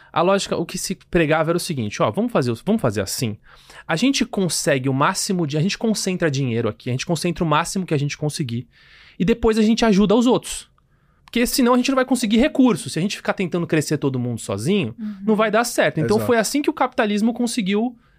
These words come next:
Speaker 1: crescer. Pô, vamos juntar a gente aqui e aí a gente divide depois. Só que a gente já juntou bastante e a gente ainda não começou a dividir.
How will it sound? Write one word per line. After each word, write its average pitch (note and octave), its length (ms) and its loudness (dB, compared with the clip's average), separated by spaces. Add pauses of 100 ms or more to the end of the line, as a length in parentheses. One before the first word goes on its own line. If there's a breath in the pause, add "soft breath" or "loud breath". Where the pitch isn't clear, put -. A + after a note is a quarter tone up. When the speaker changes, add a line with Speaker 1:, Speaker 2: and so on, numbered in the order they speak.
Speaker 1:
crescer. B3+ 440 0
Pô, D3 200 2
vamos G#3 300 2
juntar D#3 360 0
a A#2 60 0
gente A#2+ 280 -6
aqui A3+ 260 -4
e F3+ 60 0
aí F#3+ 120 2
a G3 60 4
gente F#3 300 -4
divide F#3 340 -2
depois. F3+ 640 -2 (440 soft breath)
Só - 140 0
que D#4 100 0
a D#4 40 4
gente C#4+ 180 2
já C#4 100 4
juntou C#4+ 320 2
bastante C4+ 840 0 (100)
e G3+ 80 0
a G#3+ 60 6
gente A3 240 4
ainda C#4+ 120 4
não D#4 120 2
começou D#4 340 2
a D4 40 4
dividir. E3+ 520 2